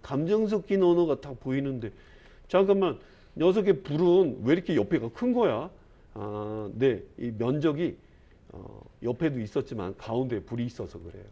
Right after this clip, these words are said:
이게 앵커 포인트를 이쪽으로 딱 맞춰주고, 지금은 안 보이니까 아주 난리가 아니네요. 자, 뭔가 승부를 좀 걸어야 되겠습니다. 어떻게 할까요? 일단은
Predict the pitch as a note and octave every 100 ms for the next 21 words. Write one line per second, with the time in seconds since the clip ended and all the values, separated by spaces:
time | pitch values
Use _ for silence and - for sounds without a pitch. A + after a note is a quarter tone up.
0 | - - - - - - D#3 E3+ C3 D#3
1 | G#3 F3+ F#3+ E3+ E3+ D3 - - C#3 F3
2 | D#3 C#3+ - E3+ - - B2+ B2 E3 -
3 | - - - - - - - - A3 G#3+
4 | C#3 D#3+ A3 G3+ C#3 C3 C3+ A#2 A#2 E3+
5 | F#3+ A#2 C3+ C#3 C#3 - - - - -
6 | - - - - - - - F3+ D#3+ C#3+
7 | F#3+ A3 G3+ - - B3+ B3 A#3+ G#3+ G#3
8 | C3+ B2+ D#3+ D3+ C#3 A#2+ - A2+ G2+ G2
9 | - A2 - - C3 - G#2+ A2+ B2 G#2
10 | - - - - - - - - - -
11 | D3+ F3 E3+ E3 E3 D#3+ D#3+ D#3 D#3 D3+